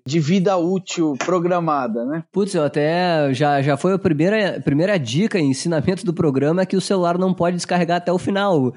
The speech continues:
Speaker 2: <laughs> Curiosamente, o meu acabou de descarregar inteiro aqui, cara. Eu tô até, fiquei até preocupado aqui. Isso aí afeta, então, a vida útil do aparelho? Eu não sabia disso, Dani.
Speaker 1: Sim, exatamente. Isso acaba não sendo um recomendado, né? O recomendado é você não deixar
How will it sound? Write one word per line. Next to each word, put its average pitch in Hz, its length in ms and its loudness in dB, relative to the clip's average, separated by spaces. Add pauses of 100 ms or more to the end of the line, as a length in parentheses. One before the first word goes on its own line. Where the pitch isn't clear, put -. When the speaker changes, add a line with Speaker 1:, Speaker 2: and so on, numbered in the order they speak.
(100)
Speaker 2:
<laughs> 190 160 -2
Curiosamente, 190 720 2
o 190 60 -2
meu 180 140 2
acabou 190 340 0
de 190 60 -2
descarregar 202 440 -2
inteiro 208 400 0
aqui, 156 220 0
cara. 135 300 -4
Eu 131 360 -4
tô 165 200 -6
até, 170 400 -4
fiquei - 340 -6
até 185 160 -2
preocupado 208 640 -2
aqui. 359 200 0 (480)
Isso 156 200 0
aí 185 180 4
afeta, 214 420 0
então, 190 220 2
a 175 60 2
vida 175 200 2
útil 196 280 2
do 170 80 0
aparelho? 180 380 0
Eu 160 40 0
não 160 100 0
sabia 190 360 -4
disso, 196 280 -4
Dani. 113 320 -4
Speaker 1:
Sim, 160 360 -2
exatamente. 151 800 -2
Isso 151 160 -4
acaba 170 760 0 (340)
não 175 160 -2
sendo 196 300 -2
um 190 60 0
recomendado, 185 920 0
né? 139 160 -4
O 139 120 -4
recomendado 165 800 -4
é 160 320 2
você 135 160 -8
não 170 160 -2
deixar 170 380 -2